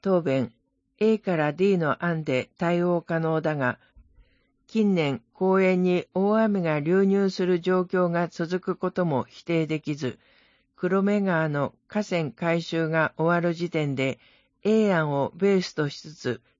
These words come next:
検討に入ることが妥当と考える。質問。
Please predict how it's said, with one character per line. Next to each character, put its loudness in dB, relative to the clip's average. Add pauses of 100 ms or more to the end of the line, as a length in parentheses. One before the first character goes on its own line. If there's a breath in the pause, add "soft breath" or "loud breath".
検 -2
討 0
に 0
入 -2
る -2
こ -4
と -4
が -2
妥 -2
当 0
と -4
考 -4
え 0
る。 -6 (1120)
質 -4
問。 -2